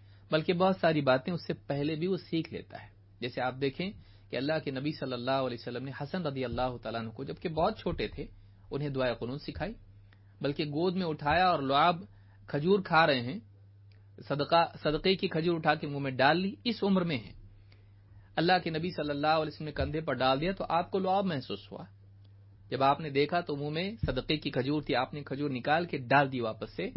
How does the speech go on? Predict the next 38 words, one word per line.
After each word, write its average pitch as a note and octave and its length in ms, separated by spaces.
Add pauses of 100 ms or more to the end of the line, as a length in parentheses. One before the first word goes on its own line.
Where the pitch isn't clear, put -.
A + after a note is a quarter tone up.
(520)
اس - 180
ڈھیر D#3+ 340
میں D#3 120
جو، E3 280 (120)
جہاں C#3+ 340 (100)
صدقے C3+ 300
کی D#3 140
کھجوریں C#3+ 380
رکھی A#2+ 300
گئی G#2 140
تھی۔ - 180 (560)
آپ F3+ 280
نے B3+ 100
اس A#3 120 (100)
بچے F3+ 260
سے F#3 160
کہا C3+ 220
کہ C#3+ 140
کیا E3 200
تم F#3 200
جانتے D3+ 440
نہیں G3+ 180
ہم F#3 120
صدقہ D3+ 400
نہیں F#3 140
کھاتے، F#3 320 (1120)
ہمارے D3 240
لیے E3+ 100
صدقہ D3 460
حلال D3 280
نہیں F#3 180
ہے؟ G#3+ 60 (380)
آپ B2+ 160
دیکھیے D#3+ 200
اتنا G3+ 200
چھوٹا G#3 300
بچہ E3 280
ہے، - 140